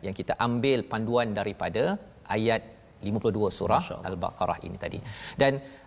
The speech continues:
Speaker 1: uh, siapa yang akan dapat Alkitab menjadi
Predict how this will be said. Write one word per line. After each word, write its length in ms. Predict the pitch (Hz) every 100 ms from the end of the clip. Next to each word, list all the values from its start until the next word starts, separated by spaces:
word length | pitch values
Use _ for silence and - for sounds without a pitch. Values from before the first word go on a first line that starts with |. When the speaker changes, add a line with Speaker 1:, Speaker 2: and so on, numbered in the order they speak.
| -
Speaker 1:
uh, 300 | 135 135 131 131
siapa 240 | 202 - 277 240
yang 100 | 185
akan 160 | 156 160 151
dapat 300 | - 180 165 - 135
Alkitab 680 | 135 139 - 143 143 -
menjadi 340 | 120 120 127